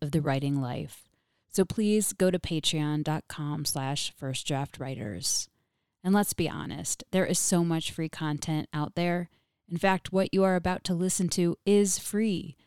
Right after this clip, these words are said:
but it is not without expense in hard costs and labor to make. Don't get me wrong, producing these interviews is indeed a labor of love,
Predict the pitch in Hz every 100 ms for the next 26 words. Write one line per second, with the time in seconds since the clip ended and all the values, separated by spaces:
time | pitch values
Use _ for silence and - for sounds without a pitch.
0 | _ _ - 185 202 208 196 185 180 175
1 | 185 - 185 160 151 - 156 - - -
2 | 147 147 - - - 151 - 170 170 175
3 | - 156 143 139 - - - - - 160
4 | 185 165 151 143 - 131 _ _ 170 156
5 | 131 - - _ _ _ _ _ _ _
6 | _ - 202 247 240 202 165 147 147 165
7 | 180 - 170 180 196 170 160 - 156 151
8 | 156 175 175 180 - 165 156 160 151 180
9 | 175 170 143 151 156 151 151 127 147 151
10 | 147 143 143